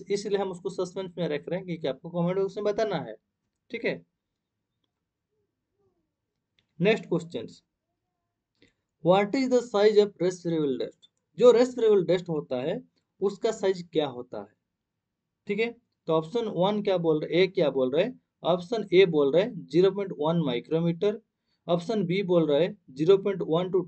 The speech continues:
ten micrometer, Option सी बोल रहा है zero point one to ten micrometer is small, smaller than बोल रहा है, Option D बोल रहा है टू micrometer बोल रहा है।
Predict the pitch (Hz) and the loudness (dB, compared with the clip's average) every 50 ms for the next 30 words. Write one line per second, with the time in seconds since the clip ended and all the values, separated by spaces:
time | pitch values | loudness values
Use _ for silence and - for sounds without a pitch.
0 | - 147 143 156 170 175 180 175 175 175 196 190 196 190 185 185 220 233 247 254 | 2 2 2 4 4 2 0 0 0 0 0 0 0 -2 -2 -2 -2 -2 -2 -6
1 | - _ _ _ _ _ - - 175 175 - 220 214 202 - - 190 196 214 185 | -10 _ _ _ _ _ -6 -6 -6 -4 -4 -6 -6 -6 -6 -6 -6 -4 -2 0
2 | 190 180 170 165 175 175 170 139 147 165 165 190 190 180 - 185 185 175 180 - | 2 2 2 2 0 0 0 -2 0 2 2 2 2 0 -2 -6 -8 -8 -8 -8
3 | - 143 151 165 180 180 175 180 185 180 - - - 170 170 175 170 160 156 156 | -4 -2 -2 0 -2 -2 -2 -2 -4 -4 -4 -4 -2 0 0 0 0 -2 -2 -4
4 | - 160 160 151 147 143 - - 147 143 147 143 - - - - 143 139 139 139 | -4 -4 -4 -4 -4 -6 -8 -8 -8 -6 -8 -8 -10 -18 -16 -10 -6 -4 -2 -2
5 | 127 - - 123 _ _ _ _ _ _ _ _ _ _ _ _ _ _ _ _ | -2 -4 -6 -10 _ _ _ _ _ _ _ _ _ _ _ _ _ _ _ _
6 | _ _ _ _ - - 156 151 151 151 151 156 151 147 151 151 147 147 147 143 | _ _ _ _ -14 -8 -6 -4 -2 -2 -2 -2 -4 -6 -6 -6 -6 -6 -8 -10
7 | - - - 139 143 151 151 160 165 175 190 220 - _ _ - _ _ _ _ | -12 -12 -6 -2 -2 0 0 0 0 0 0 -2 -6 _ _ -20 _ _ _ _
8 | - 156 160 160 160 214 202 185 165 170 196 208 196 170 160 147 143 151 175 208 | -2 -2 -2 -2 -2 -4 -2 -2 0 0 0 0 2 2 2 2 2 2 2 0
9 | 208 - - 170 175 175 170 139 123 123 127 143 143 135 120 - 131 143 131 120 | 0 -4 -2 0 0 2 2 0 -2 -2 -4 -6 -6 -6 -6 -6 -6 -8 -6 -6
10 | 110 107 104 107 113 110 | -6 -6 -8 -10 -14 -16